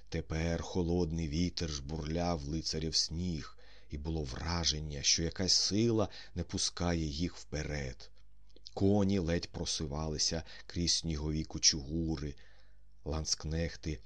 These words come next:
зігнулися в сідлах, аби вітер не зніс їх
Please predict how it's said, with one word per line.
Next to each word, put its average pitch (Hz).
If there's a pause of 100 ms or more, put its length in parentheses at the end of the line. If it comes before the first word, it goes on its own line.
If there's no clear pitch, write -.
(180)
зігнулися 85
в 82
сідлах, 82
аби 85
вітер 98 (220)
не 92
зніс 95
їх 87